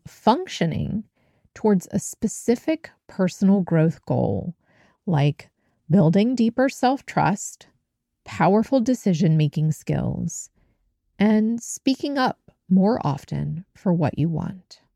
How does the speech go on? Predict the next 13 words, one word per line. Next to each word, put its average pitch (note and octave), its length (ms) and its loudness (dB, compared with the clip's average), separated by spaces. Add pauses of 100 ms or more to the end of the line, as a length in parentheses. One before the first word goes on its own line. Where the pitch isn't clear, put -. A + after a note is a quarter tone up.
(1200)
A A#3 80 2
creative A#3+ 840 2
outlet - 580 -6 (280)
will F3+ 300 4
re-energize G#3 1300 0
you - 400 -8 (500)
by D#3+ 320 2
reconnecting G#3+ 1040 0
you D#3+ 400 -2 (340)
with G3 300 -2
your F#3 220 0
true C#4 520 0
self - 680 -6